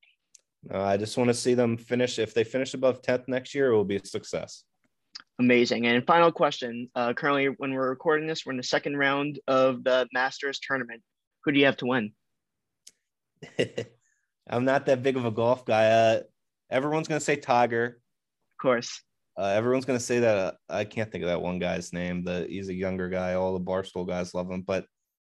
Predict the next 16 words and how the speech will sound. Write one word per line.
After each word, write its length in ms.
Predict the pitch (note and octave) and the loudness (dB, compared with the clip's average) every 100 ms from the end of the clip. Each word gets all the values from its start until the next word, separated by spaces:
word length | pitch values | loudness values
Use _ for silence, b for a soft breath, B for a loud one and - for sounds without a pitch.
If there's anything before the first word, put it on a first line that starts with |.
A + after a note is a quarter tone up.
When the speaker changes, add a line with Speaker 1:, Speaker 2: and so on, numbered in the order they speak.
| _ _ _ | _ _ _
Speaker 1:
Sung 340 | - A#2 D3 | -2 0 2
J 300 | D3 C3 B2 | 4 4 6
M, 160 | E3 F3 | 4 4
he 80 | D#3+ | 2
had 140 | F3 | 0
a 40 | |
good 180 | D3 B2+ | 0 -6
start. 460 | - B2+ B2 C3+ - _ | -2 2 4 2 -2 _
I 120 | A#2+ | -6
kinda 240 | C#3 C#3 | -2 2
like 240 | B2+ B2 A#2 | 4 4 2
that 340 | A#2 B2+ C#3+ | 4 4 2
right 240 | F#2+ F#2 - | -2 -4 -2
there. 260 | F2+ F#2+ | -2 0
I 40 | G2 | -2
mean, 200 | G2 | -6